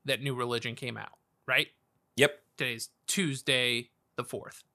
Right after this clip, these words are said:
Speaker 1: May the fourth be with us all two
Speaker 2: <laughs>
Speaker 1: weeks ago after this episode came out.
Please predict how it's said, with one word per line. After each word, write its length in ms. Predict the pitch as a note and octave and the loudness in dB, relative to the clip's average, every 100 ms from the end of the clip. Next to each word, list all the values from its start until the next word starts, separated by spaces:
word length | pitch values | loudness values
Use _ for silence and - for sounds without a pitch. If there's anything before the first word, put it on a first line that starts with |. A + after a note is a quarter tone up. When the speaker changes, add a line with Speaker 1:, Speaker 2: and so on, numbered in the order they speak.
| - | -2
Speaker 1:
May 140 | D3 | 2
the 100 | E3 | 2
fourth 340 | D3+ C#3 B2+ - | 2 0 0 -2
be 120 | B2+ | -4
with 240 | A2+ A#2 - | -4 -8 -4
us 240 | C3 - | -2 -2
all 420 | - B2 G2+ - _ _ - B2 C#3 - | -4 -2 -4 -8 _ _ -6 0 2 4
two 140 | F#3 | 2
Speaker 2:
<laughs> 20 | B2+ | 4
Speaker 1:
weeks 200 | A#2+ - | -2 0
ago 220 | A#2 A2 | -2 0
after 300 | A2+ A2 B2 | 2 0 -4
this 200 | A2+ A2 | -8 -6
episode 340 | - - G#2+ - | -8 -8 -14 -10
came 140 | - | -12
out. 100 | - | -12